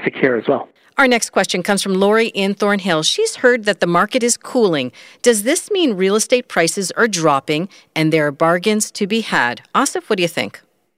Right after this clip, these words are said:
Speaker 1: Well, Lori, the, the market is cooling compared to where it was the previous month, or if you're comparing July, it may have cooled according to last July's numbers, but last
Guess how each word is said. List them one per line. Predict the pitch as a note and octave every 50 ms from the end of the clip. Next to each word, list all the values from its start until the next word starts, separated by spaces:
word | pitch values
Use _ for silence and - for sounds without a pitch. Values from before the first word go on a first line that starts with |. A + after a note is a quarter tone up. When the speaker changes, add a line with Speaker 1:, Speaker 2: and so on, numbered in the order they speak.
| _ _ _ - - - - - _ - - - - - - - -
Speaker 1:
Well, | - E3
Lori, | E3 D#3+ D#3+ E3 D#3+
the, | D#3 D#3 E3 D#3 D3+ D3+ D#3 D#3
the | D#3+ D#3 D3+
market | D3+ E3 F#3 - - F4
is | C4+ - - -
cooling | - - - E3 D#3 D#3 D#3 D#3 D#3+
compared | - - D#3 C#3 D3 - E3 C#3+ C#3 -
to | - E3
where | C3+ B2+ C#3 C#3+ C#3+
it | C#3+ -
was | - C#3 C3+ C3 C3 B2+ B2+ C3 C3 - - - -
the | C#3 B2+
previous | - - - - D3 C#3+ C#3 C3+ C#3+ C#3 B2+ - -
month, | C#3 B2+ B2+ B2 B2+ C3 C3 B2+ -
or | C#3+ C3 B2+ B2+ B2 - - - - - - -
if | C3+ C3 -
you're | - C#3+ C#3 C3
comparing | - - C#3+ C3 - - C#3+ C#3+ C#3+ D3 D3 -
July, | - C#3+ C3 C3 C3 A#2+ B2 B2+ B2+
it | B2+ B2 B2
may | B2 C3
have | C3+ C3 B2+ - -
cooled | - - C#3+ C3+ C3 C3 B2 - - - -
according | - - - - D3 B2+ B2+ B2+ B2+
to | C3 C3
last | B2 A#2 A#2+ B2 C3+ C3+ - -
July's | - C#3 B2+ B2+ B2 C3 C3 C3+ -
numbers, | C3+ C3 C3 C#3 C#3+ D3 D3+ D3+ C#3+ - - - - - - - _
but | - D#3 D3+ -
last | D3+ D3+ D3 - E3 F3+ F#3+ F3+